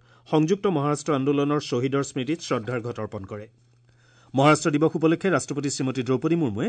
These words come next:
ৰাজ্যখনৰ সকলো শ্ৰেণীৰ জনসাধাৰণক শুভেচ্ছা জ্ঞাপন কৰিছে। সামাজিক মাধ্যমৰ এটা বাৰ্তাযোগে ৰাষ্ট্ৰপতি শ্ৰীমতী মুৰ্মুৱে কয় যে ছত্ৰপতি শিৱাজী মহাৰাজৰ পবিত্ৰ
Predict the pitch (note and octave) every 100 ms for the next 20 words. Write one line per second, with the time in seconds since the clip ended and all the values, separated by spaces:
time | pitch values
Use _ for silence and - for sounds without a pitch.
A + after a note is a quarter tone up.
0 | F3 A2 C3+ D3 C3+ C3 - _ - C#3
1 | F#3 F#3+ F#3 D#3+ B2+ A#2+ A#2+ G#2+ G#2 F3
2 | - B2+ A2+ G2+ G2 G2+ F#2 G2+ - B2+
3 | _ _ - - - D#3 G#3+ G#3+ G#3 G#3+
4 | G#3+ G3+ C#3 C3 E3+ E3 F#3 E3 - D#3
5 | D#3 - C#3+ C#3+ C3+ B2+ B2 B2 C3+ G#2
6 | F#3+ D3+ C3+ - - - - C#3 - F#3
7 | G3+ - D3+ D#3 D#3 D3 D#3 D3+ E3 C#3
8 | B2+ C#3